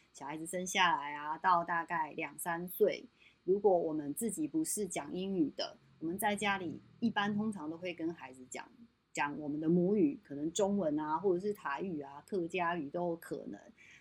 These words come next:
那就是关于像这样小朋友没有接触到英文的部分，那也没有接触，接触到 phonics 的部分，那要怎么样可以启蒙孩子的 phonics 这个部分？就是 Yuchi 老师也可以跟我们分享一下吗？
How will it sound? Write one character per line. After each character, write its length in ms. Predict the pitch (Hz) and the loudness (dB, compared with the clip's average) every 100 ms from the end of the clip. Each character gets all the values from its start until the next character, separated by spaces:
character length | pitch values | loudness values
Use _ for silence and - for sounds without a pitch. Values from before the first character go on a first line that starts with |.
| - | -4
那 240 | 226 220 | 0 0
就 140 | 202 214 | 0 -6
是 160 | 220 | -4
关 260 | 220 208 202 | 2 2 4
于 200 | 175 165 | 4 4
像 260 | 165 196 196 | 2 0 0
这 100 | 202 | 0
样 140 | 185 | -2
小 160 | - - | -6 -10
朋 100 | 185 | -8
友 80 | |
没 100 | 165 | -6
有 120 | 180 147 | -4 -4
接 220 | - 175 | 0 0
触 240 | 175 180 160 | 0 -6 0
到 320 | 175 151 - | 6 6 4
英 260 | 202 196 202 | -4 -2 0
文 300 | 160 139 151 | 0 -2 -2
的 160 | 156 | -4
部 220 | 156 220 175 | 0 2 2
分， 280 | - 208 - - - - | 4 4 4 -14 -20 -6
那 160 | 202 | -2
也 60 | 170 | 0
没 100 | 180 | 2
有 120 | 190 | 0
接 180 | 170 185 | 0 -2
触， 160 | 196 175 | -2 -6
接 180 | - 185 | 0 0
触 200 | 175 190 | 2 0
到 200 | 180 170 | 0 0
phonics 400 | 196 185 190 - | 2 2 0 -2
的 80 | 160 | -4
部 200 | 151 202 | -2 -2
分， 280 | 175 196 - - - | 0 -2 -2 -10 -16
那 100 | - | -2
要 140 | 226 240 | 2 4
怎 100 | 160 | 4
么 60 | |
样 180 | 175 202 | 4 0
可 140 | 208 196 | -2 -2
以 200 | 165 - | -2 0
启 340 | - - 180 | 4 4 4
蒙 220 | 165 160 180 | 0 0 0
孩 180 | 180 | 0
子 140 | 180 160 | -2 -4
的 100 | 151 | -4
phonics 580 | - 170 180 151 - 139 | 0 0 0 -4 -6 -6
这 100 | 185 | -4
个 80 | 165 | -4
部 180 | 175 165 | -2 -4
分？ 280 | 175 143 - _ _ | -4 -8 -12 _ _
就 80 | - | -12
是 60 | 190 | 0
Yuchi 240 | 233 220 | 2 2
老 120 | 175 | 0
师 100 | 156 | -2
也 80 | 185 | -6
可 80 | 165 | -6
以 60 | 170 | -6
跟 120 | 185 | -6
我 60 | |
们 80 | 160 | -6
分 180 | 131 170 | -4 -4
享 220 | 175 - - | -4 -6 -12
一 40 | |
下 280 | - 160 131 | -12 -10 -10
吗？ 100 | - | -14